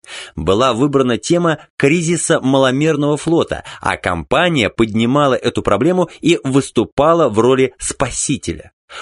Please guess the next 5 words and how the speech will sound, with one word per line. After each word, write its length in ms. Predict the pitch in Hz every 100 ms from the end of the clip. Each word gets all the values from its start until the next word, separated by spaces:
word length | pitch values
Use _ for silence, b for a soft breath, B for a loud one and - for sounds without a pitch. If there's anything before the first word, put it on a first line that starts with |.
| B B _
Общий 440 | 170 185 - -
план 400 | 117 - 151 135 -
операций 680 | 98 117 156 202 - 95
без 280 | 82 98 -
детализации 920 | - 95 - 127 151 107 80 - 85